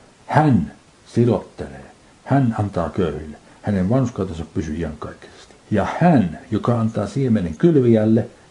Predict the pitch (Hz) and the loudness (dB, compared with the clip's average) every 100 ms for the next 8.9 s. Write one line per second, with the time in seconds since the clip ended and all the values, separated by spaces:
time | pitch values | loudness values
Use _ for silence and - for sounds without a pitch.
0 | - 104 127 113 87 104 120 90 - 95 | -6 -2 0 0 0 2 2 0 -4 -10
1 | - - - 127 - 117 113 87 - 151 | -10 -4 0 2 4 2 2 -6 -2 2
2 | 156 117 95 - - 95 87 - - - | 4 4 0 -6 -4 -2 -2 -6 -10 -4
3 | 98 135 120 110 80 85 131 123 95 90 | 0 0 0 -2 -6 2 4 6 4 2
4 | 92 - - - 87 87 127 120 - - | 0 -4 -12 -6 -2 0 0 -2 -10 -8
5 | 82 85 101 87 90 87 80 85 85 82 | -6 -4 -2 -2 -2 -4 -6 -14 -12 -6
6 | 98 - - 80 64 65 - - _ - | -6 -6 -8 -10 -10 -16 -20 -20 _ -20
7 | - _ _ 160 185 170 113 - - 90 | -20 _ _ 4 6 4 0 -2 -2 -2
8 | 90 87 92 104 - - 113 - | -2 -2 -2 -4 -10 -10 -14 -10